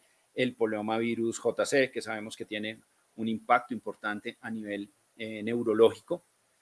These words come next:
Específicamente, este poliomavirus de células de Merkel tiene unas características bastante interesantes. Una de ellas es que, aunque se puede detectar por secuenciamiento <clears throat> en las células, estas no son,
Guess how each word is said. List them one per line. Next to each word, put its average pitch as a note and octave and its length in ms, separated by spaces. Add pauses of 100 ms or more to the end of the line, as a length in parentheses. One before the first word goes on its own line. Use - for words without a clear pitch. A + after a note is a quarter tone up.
(380)
Específicamente, B2+ 880
este C3+ 200
poliomavirus B2 680
de C#3+ 100
células A2+ 300
de C3 80
Merkel A2+ 320
tiene C3+ 140
unas C3 100
características B2+ 720
bastante A#2+ 440
interesantes. C#3 680
Una A2+ 180
de B2 80
ellas B2 180
es B2+ 140
que, C3+ 220 (340)
aunque C3 240
se B2 100
puede A#2+ 220
detectar C3 540 (760)
por A#2 220
secuenciamiento G#2+ 1080
<clears throat> - 80
en B2+ 560
las G#2 180
células, A#2 500 (720)
estas D3 760 (200)
no D3 380
son, C#3+ 480